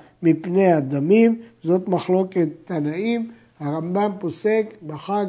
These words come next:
ובפסח, ולא הביא את הדעה של כל ערב שבת. הטעם שאסור בברזל מפורש במשנה, שהברזל נברא לקצר ימיו של אדם.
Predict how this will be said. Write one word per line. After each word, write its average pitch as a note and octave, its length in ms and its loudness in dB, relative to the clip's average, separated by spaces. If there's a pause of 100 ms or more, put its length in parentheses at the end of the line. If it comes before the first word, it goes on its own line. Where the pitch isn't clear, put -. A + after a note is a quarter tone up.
(100)
ובפסח, F#3+ 840 -4
ולא F3+ 360 2
הביא F#3+ 260 4
את F3 60 -12
הדעה D#3+ 400 -4
של D#3+ 260 -8
כל D3+ 280 -6
ערב C#3 260 -12
שבת. B2 220 -20 (840)
הטעם F#3+ 580 4 (460)
שאסור G#3 720 0
בברזל E3 840 2
מפורש F#3+ 1000 2
במשנה, D#3 840 -2 (580)
שהברזל D#3+ 960 0
נברא F#3 480 4
לקצר A3 680 2 (100)
ימיו F3+ 340 2
של C#3 260 -8
אדם. A2 280 -14